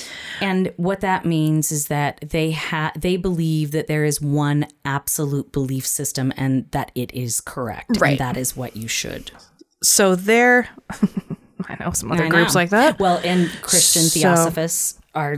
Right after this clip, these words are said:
Speaker 1: the same. Yes.
Speaker 2: Yeah. So the classical meaning of astral projection in those circles is,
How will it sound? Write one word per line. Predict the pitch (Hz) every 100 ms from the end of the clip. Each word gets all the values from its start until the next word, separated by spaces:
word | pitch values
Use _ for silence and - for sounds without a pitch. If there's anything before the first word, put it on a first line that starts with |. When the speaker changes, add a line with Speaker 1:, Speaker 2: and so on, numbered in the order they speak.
| 143
Speaker 1:
the | 160
same. | - 160 165 -
Yes. | - -
Speaker 2:
Yeah. | 196 - -
So | - - 220 208
the | 190 208 196
classical | - 254 262 285
meaning | 240 220 202 190
of | 175 175
astral | 170 175 170
projection | 170 - 165 165
in | 170 170
those | 170 175 165
circles | 165 156 160 160 -
is, | 165 160 156